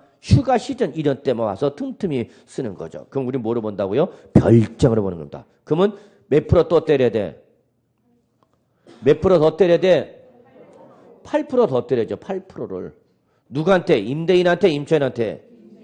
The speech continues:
응? 지금 별장으로 쓰는 건 누군데? 근데 임차인이 별장 사는데 임대인한테 때린다고? 그래, 임대인한테 때린다고.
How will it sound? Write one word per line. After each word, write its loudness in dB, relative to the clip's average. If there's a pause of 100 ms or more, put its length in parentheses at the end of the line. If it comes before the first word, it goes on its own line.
(1080)
응? 2 (1300)
지금 -2
별장으로 2
쓰는 -4
건 -2
누군데? -6 (1700)
근데 -4
임차인이 0
별장 0
사는데 0
임대인한테 -2
때린다고? 0 (1300)
그래, 6
임대인한테 -2
때린다고. -8